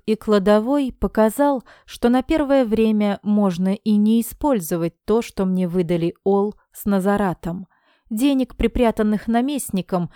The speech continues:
что пытался до полуночи взывать к моей доброте,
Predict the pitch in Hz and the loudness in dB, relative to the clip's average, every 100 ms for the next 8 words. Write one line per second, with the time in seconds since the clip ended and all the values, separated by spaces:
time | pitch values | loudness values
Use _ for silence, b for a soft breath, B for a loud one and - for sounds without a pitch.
0 | b - - 190 190 208 190 - 175 175 | b -12 -8 -6 -2 0 -2 -2 -6 -2
1 | 190 196 254 196 - 185 160 196 190 175 | 0 0 0 -2 -2 -4 -2 0 0 -2
2 | - 190 180 180 165 175 220 233 - 294 | -2 -2 0 0 0 2 0 0 -2 -2